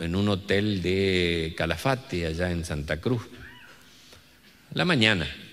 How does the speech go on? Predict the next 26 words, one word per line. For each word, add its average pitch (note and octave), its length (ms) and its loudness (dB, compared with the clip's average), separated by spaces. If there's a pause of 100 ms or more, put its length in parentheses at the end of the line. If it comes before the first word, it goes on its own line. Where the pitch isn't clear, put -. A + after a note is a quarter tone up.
(1900)
Y F#2 720 0
por F#2 160 -2
si F#2+ 160 -2
no G#2 100 2
saben, A2+ 380 2
Calafate G#2+ 680 0 (480)
es F2+ 140 -2
la G#2+ 100 2
localidad G#2 640 2 (280)
donde F2 320 2
uno F#2+ 180 2
llega F#2+ 320 0
para E2 240 0
ir F2 160 2
a F#2+ 40 2
ver F2+ 540 0
el E2+ 160 -2
glaciar F2 440 2
Perito F2 360 -2
Moreno. D#2 400 2 (2500)
Y E3+ 80 4
había E3 180 6
gente, A#2+ 380 2
había F#2 240 2
pasajeros A2 640 -2
turistas. - 640 -4